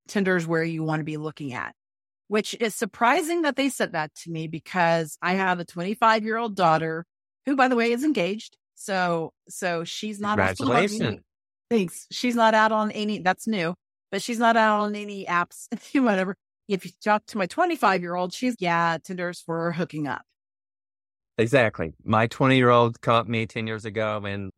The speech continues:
Speaker 2: went, "Ooh, Dad, that's gross. Please get away."
Speaker 1: Yeah, exactly. And, but I know many people who have told me over the years,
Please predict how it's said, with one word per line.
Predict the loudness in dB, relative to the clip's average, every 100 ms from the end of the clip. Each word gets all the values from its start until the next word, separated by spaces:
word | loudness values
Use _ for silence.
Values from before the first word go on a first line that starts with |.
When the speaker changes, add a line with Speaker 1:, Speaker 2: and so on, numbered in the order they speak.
| -10
Speaker 2:
went, | -8 -6 0
"Ooh, | 4 4
Dad, | 4 2 4 2
that's | 2 0 0
gross. | 0 4 4 0
Please | -6 -8 -8
get | -6 -4
away." | -2 -4 -8 _ _ -4
Speaker 1:
Yeah, | -2 -2 -6 -10
exactly. | 0 2 2 0 -6 -8 _ _ _ -2
And, | 2 4 4 0 -4 -10 -10
but | 0 2 0 -4 -20 _ _ _
I | 2 2 2
know | 2 2 2 0 -6 -12
many | -6 0 0 0 -4
people | -6 -10 -4 -4
who | -2 -2
have | -4 -6
told | -6 -6 -2
me | -2 -2 -2
over | -6 -4
the | -4
years, | -2 -2 -4